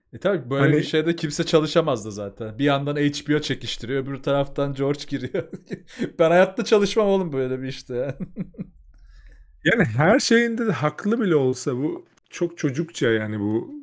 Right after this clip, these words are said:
Speaker 2: blog postuna çıkıp da, "Aa, benim yazdığım daha iyiydi." E, yaz abi o zaman, bitir. <laughs> Okuyalım.
Speaker 1: <laughs>
Speaker 2: Bekliyoruz biz George. Yani senin yazdığın daha iyi tabii ki. <laughs> Kimse de hayır demiyor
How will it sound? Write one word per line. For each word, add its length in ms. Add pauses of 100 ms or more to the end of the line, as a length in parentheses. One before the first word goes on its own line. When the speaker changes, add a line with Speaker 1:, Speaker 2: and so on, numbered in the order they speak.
(120)
Speaker 2:
blog 540
postuna 440
çıkıp 420
da, 120
"Aa, 240
benim 220
yazdığım 560
daha 240
iyiydi." 440 (1900)
E, 80
yaz 280
abi 260
o 80
zaman, 380
bitir. 480 (200)
<laughs> 720
Okuyalım. 520 (100)
Speaker 1:
<laughs> 140
Speaker 2:
Bekliyoruz 520
biz 200
George. 220 (220)
Yani 360
senin 240
yazdığın 480
daha 180
iyi 120
tabii 320
ki. 160 (460)
<laughs> 460
Kimse 320
de 60
hayır 320
demiyor 360